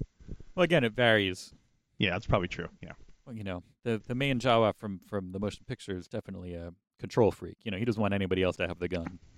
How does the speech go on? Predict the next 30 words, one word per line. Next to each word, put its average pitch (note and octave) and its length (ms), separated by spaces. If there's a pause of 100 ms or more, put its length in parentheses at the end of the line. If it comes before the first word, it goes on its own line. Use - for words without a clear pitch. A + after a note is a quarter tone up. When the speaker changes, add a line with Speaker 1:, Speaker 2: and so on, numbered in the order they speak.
(280)
Speaker 2:
Yeah. F2+ 220 (500)
Speaker 1:
Oh, F#2+ 80
Speaker 2:
Unless C#3 80
Speaker 1:
this C#3 120
is - 40
a - 40
Speaker 2:
guns B2 180
Speaker 1:
more A2+ 80
Speaker 2:
are - 20
just A2 140
more B2+ 80
Speaker 1:
democratic G#2+ 420
kinda G2 180 (520)
Speaker 2:
Yeah. F2 220 (460)
Or D3+ 120
guns B2 260
are G#2 40
just G#2 140
more G2+ 120
plentiful G#2 480
here E2+ 260
that - 200 (840)
Speaker 1:
Oh, F#2+ 100
Speaker 2:
they F2+ 80
Speaker 1:
could E2+ 60
Speaker 2:
can, F2+ 80
Speaker 1:
be. F2 60
Speaker 2:
they F2+ 60
have F#2+ 80
enough, G2 180